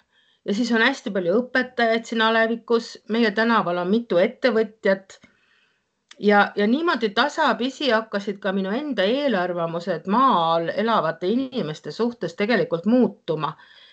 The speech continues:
Ja tänaseks ma olen aru saanud, et, eh, need, kes maale kolivad, eh, öeldakse, et maale saab kolida siis, kui sa oled piisavalt, eh, jõukas või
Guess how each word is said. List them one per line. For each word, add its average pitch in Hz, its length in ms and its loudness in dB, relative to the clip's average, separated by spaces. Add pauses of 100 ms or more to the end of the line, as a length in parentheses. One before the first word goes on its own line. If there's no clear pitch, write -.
(380)
Ja 185 180 2
tänaseks 220 600 2
ma 190 100 0
olen 180 180 0
aru 240 280 2
saanud, 175 560 -4
et, 165 420 -6
eh, - 920 -4
need, 269 200 2
kes 196 220 -2
maale 220 360 4
kolivad, 196 680 0 (1160)
eh, 185 440 -4
öeldakse, 233 420 2
et - 120 -4
maale 220 300 2
saab 165 300 -6
kolida 214 360 0
siis, 220 280 -6
kui 165 140 -10
sa 180 100 -4
oled 165 260 -2
piisavalt, 165 640 -2 (220)
eh, 160 280 4 (120)
jõukas 202 500 2
või 175 140 2